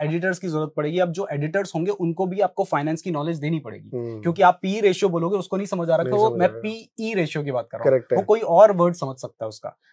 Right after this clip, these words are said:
Speaker 1: या मैं डेट to इक्विटी रेशियो
Speaker 2: हम्म।
Speaker 1: बोलूंगा तो उसको नहीं समझ आ रहा है। आपको बिठा बिठा के हर एक चीज सिखानी पड़ेगी, तो उसमें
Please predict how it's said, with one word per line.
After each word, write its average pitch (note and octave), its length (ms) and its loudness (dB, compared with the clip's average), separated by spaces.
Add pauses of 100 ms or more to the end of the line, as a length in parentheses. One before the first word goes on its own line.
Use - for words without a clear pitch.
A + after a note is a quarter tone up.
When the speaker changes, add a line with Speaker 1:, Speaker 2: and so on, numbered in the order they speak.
(140)
Speaker 1:
या E3+ 120 2
मैं F#3+ 180 0
डेट F3+ 220 2
to G3+ 60 0
इक्विटी F#3 260 -4
रेशियो F3 260 -4
Speaker 2:
हम्म। D3+ 100 0
Speaker 1:
बोलूंगा D3 180 0
तो A3+ 100 -6
उसको G#3+ 200 -4
नहीं F#3 160 -2
समझ C3 260 -4
आ F#2+ 60 -2
रहा G#2 100 -8
है। - 60 -14 (180)
आपको E3 220 2
बिठा D#3+ 280 2
बिठा F3 260 0
के F3 100 -6
हर F3 140 -2
एक F3 140 -6
चीज F3 140 -6
सिखानी D#3 340 -2
पड़ेगी, D#3 420 -6 (220)
तो A3 80 0
उसमें G#3+ 500 -4